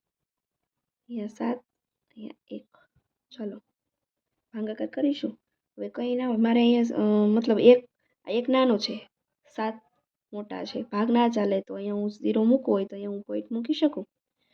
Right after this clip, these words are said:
સાત એકા સાત, દસમાંથી સાત જાય તો કેટલા વધશે? ત્રણ. હજી પાછો ભાગ ના ચાલે, તો હવે હું, હું એકવાર હું મૂક્યો છે, ઝીરો પોઇન્ટ કર્યો છે એટલે મૂકી શકીએ.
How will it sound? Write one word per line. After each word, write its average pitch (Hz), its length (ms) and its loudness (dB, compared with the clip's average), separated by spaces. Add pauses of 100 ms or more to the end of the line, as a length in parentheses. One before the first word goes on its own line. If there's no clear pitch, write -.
(320)
સાત 220 240 -12
એકા 214 440 -6 (1080)
સાત, 214 200 -16 (640)
દસમાંથી 220 560 -12
સાત 214 240 -6
જાય 214 200 -8
તો 214 100 -6
કેટલા 214 260 -6
વધશે? 233 540 -8 (840)
ત્રણ. - 240 -12 (400)
હજી 240 200 -6
પાછો 240 300 -6
ભાગ 226 280 -6
ના 233 160 0
ચાલે, 214 400 -8 (120)
તો 202 120 -16
હવે 214 120 -6
હું, 240 160 0
હું 226 140 2
એકવાર 233 280 -2
હું 226 160 2
મૂક્યો 247 300 2
છે, 220 140 -2 (420)
ઝીરો 220 240 -2
પોઇન્ટ 220 300 -10
કર્યો 226 300 -4
છે 208 120 -12
એટલે 202 180 -8
મૂકી 226 320 -6
શકીએ. 269 320 -10